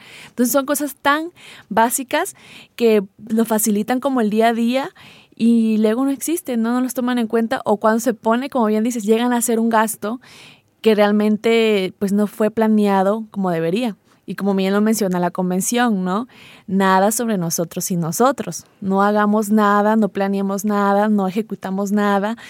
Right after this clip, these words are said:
eh, de que tiene que en pro de las personas con discapacidad, sin tomarlos en cuenta en todo momento, desde el proceso de diseño, desde escucharlos, qué necesita realmente y qué va a ser funcional para su día a día.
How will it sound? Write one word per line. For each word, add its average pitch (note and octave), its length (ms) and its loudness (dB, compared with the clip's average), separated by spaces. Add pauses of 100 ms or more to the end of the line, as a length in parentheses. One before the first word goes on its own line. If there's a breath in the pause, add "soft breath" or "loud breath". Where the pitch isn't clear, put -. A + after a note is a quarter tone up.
(440 loud breath)
eh, F#3+ 340 0
de F#3+ 120 2
que F#3 180 -2
tiene G#3 280 0
que G#3 100 -4
en F#3+ 100 0
pro F#3+ 180 0
de G3 80 4
las G3+ 160 0
personas F#3+ 420 -6
con G3+ 140 -4
discapacidad, F#3+ 760 -6 (360 soft breath)
sin A3 220 0
tomarlos F#3+ 400 0
en A3+ 100 -2
cuenta F#3 300 -4
en A3 60 0
todo G3+ 200 0
momento, G3+ 460 0
desde G3 320 0
el F3+ 80 0
proceso F3+ 480 -2
de A3 120 0
diseño, G#3+ 580 0
desde F3+ 240 -2
escucharlos, G3+ 680 -4
qué F#3+ 180 -2
necesita G#3 640 -2
realmente A3 520 0
y A3 40 -10
qué G3 140 -6
va F#3 80 -2
a F3+ 40 -6
ser F#3+ 140 -6
funcional G3 480 -4
para G3+ 220 -6
su F3+ 140 -12
día E3 180 -8
a D#3+ 40 -14
día. C4 240 -8